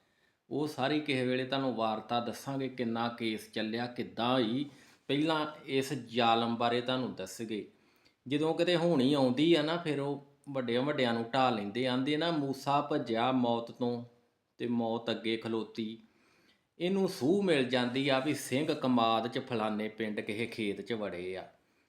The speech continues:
ਇਹ ਨਾ, ਉਦਣ ਵੀਰਵਾਰ ਦਾ ਦਿਨ ਹੁੰਦਾ, ਹਰੇ ਕੱਪੜੇ ਪਾ ਕੇ, ਮੁਸਲਮਾਨ ਉਦਣ ਹਰੇ ਕੱਪੜੇ ਪਾਉਂਦੇ ਜ਼ਿਆਦਾ ਹੀ, ਪਾ ਕੇ ਤੇ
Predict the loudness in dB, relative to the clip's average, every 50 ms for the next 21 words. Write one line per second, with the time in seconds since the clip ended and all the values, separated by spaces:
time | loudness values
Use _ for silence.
0 | _ _ _ _ _ _ 0 4 6 6 6 6 6 6 4 4 4 2 0 -2
1 | -2 -2 -4 -8 -12 -16 -8 -2 0 2 2 2 2 2 2 4 4 4 4 4
2 | 4 2 2 2 2 0 0 0 2 0 0 0 0 2 2 2 0 0 -2 0
3 | 0 0 0 -2 -4 -8 -8 -6 -2 -2 -2 -2 0 0 0 0 0 0 -2 -4
4 | -4 -4 -6 -8 -10 -10 -8 -6 -4 -4 -4 -4 -4 -6 -6 -8 -6 -6 -4 -4
5 | -4 -4 -6 -12 -14 -10 -8 -6 -6 -6 -6 -8 -8 -6 -6 -8 -8 -6 -6 -6
6 | -6 -6 -6 -10 -10 -6 -4 -2 0 0 0 -2 -4 -6 -6 -4 -4 -4 -6 -6
7 | -8 -10